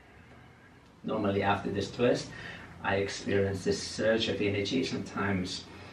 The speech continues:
I need to slow things down, otherwise I feel a bit trembling or shaking. It's really a powerful, important way to trap and confine that energy inside the body. Really an energy producing method.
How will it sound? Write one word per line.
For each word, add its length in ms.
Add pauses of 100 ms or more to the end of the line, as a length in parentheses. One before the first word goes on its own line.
(160)
I 80
need 240
to 80
slow 280
things 360
down, 240
otherwise 480
I 80
feel 220
a 40
bit 220
trembling 480
or 60
shaking. 460 (520)
It's 180
really 380
a 80
powerful, 640
important 600
way 360 (1300)
to 80
trap 440
and 140
confine 600 (1700)
that 200
energy 360
inside 280
the 40
body. 260 (320)
Really 320
an 180
energy 340
producing 520
method. 380